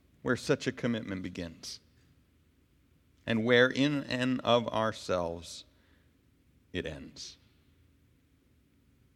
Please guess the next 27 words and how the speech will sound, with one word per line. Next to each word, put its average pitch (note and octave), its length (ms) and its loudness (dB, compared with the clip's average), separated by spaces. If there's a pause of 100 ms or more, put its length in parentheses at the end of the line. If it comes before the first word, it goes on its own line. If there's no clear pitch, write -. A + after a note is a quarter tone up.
(180)
And A#2 80 -2
the A2+ 60 -2
fact C3+ 220 6
that D3 100 4
we C#3+ 80 2
can D3 160 2
only D3+ 420 4 (260)
commit C#3+ 360 0
so C3 240 6
much, G#2 340 2
which - 180 -6 (220)
falls A#2+ 300 4
so F3+ 500 2
far C3+ 680 0 (120)
short - 760 2 (1120)
of G2 140 -4
what F#2+ 160 4
is F2 160 -4
necessary. D#2+ 640 -8 (3000)
Which A2+ 120 -10
is A2+ 60 -4
why A2 220 6
I - 20 4
pray B2+ 220 0
alongside A2 640 0
that, G2 240 -2
that F#2+ 140 -4